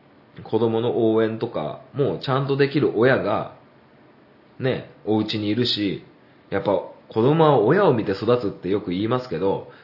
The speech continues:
そういう親をね、見てたらね、いい子に育つに決まってるじゃないですかね。うん。これはね、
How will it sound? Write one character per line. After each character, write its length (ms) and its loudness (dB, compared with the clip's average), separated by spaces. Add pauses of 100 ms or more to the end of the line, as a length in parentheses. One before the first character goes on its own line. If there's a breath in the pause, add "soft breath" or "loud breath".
そ 320 2
う 60 4
い 60 0
う 340 4 (420)
親 680 6
を 120 -2
ね、 300 -4
見 180 0
て 100 4
た 140 -2
ら 100 -8
ね、 280 -8 (420 loud breath)
い 280 0
い 60 -2
子 120 -8
に 100 -8
育 300 -2
つ 80 -8
に 80 -10
決 140 -10
ま 80 4
っ 120 -10
て 60 -2
る 80 2
じ 60 0
ゃ 40 -4
な 60 -8
い 0 -
で 60 -12
す 60 -16
か 100 -12
ね。 300 -2 (300)
う 40 -14
ん。 360 -8 (2000 loud breath)
こ 240 -4
れ 120 2
は 140 2
ね、 420 -4